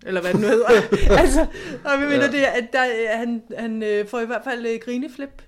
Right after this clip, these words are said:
Speaker 1: til sidst. Ham og Jokeren, de får grineflip sammen, og det var
Speaker 2: Ja.
Speaker 1: der, hvor jeg sad og tænkte,
Speaker 2: Hvad sker
Speaker 1: The
Speaker 2: der?
Speaker 1: fuck is going on?
Speaker 2: <laughs> Ja, præcis. Og det er jo også noget, jamen, det er også igen noget, hvis man,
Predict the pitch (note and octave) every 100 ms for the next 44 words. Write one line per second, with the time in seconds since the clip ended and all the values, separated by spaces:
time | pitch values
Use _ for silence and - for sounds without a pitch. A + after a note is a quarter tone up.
0 | - - B3 C#4 C4+ B3+ B3 B3+ A#3+ A#3
1 | B3 B3+ B3+ G3+ G3 A#3+ C4+ B3 - A#3
2 | A3 A3+ A3 B3 A#3+ A#3 A3 G#3+ G#3+ G3+
3 | G#3 A3 G#3+ - _ _ _ - _ _
4 | _ _ - C4 - - D#3+ C#4 C#4 -
5 | D3 D4 D4 - G#3 C#4 D4+ D#4 C4+ D4+
6 | G4+ - G#4+ - D4 - - A#2 - B2
7 | A#2 _ _ _ _ _ - _ A#2 E3+
8 | D3 C3+ C3+ C#3 D#3+ - _ C#3 C#3+ D#3
9 | F3 F3 E3+ E3 D#3+ D3 D#3 C#3 C#3